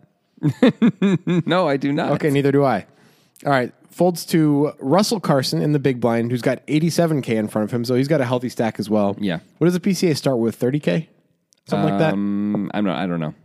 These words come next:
Speaker 2: Why don't you know?
Speaker 1: Because I don't know.
Speaker 2: I thought you were professional.
Speaker 1: Yeah. But I don't know.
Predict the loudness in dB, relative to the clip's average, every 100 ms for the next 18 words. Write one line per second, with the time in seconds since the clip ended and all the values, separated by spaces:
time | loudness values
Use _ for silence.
0 | _ -6 -4 -4 -4 -4 -6 _ _ -18
1 | -6 -4 -2 -2 -4 -6 -10 _ -8 -4
2 | -2 -2 -4 -6 -6 -8 -4 -4 -4 _
3 | _ _ _ _ _ _ _ _ _ _
4 | _ _ _ _ _ _ _ _ _ _
5 | _ _ -4 -2 -2 -4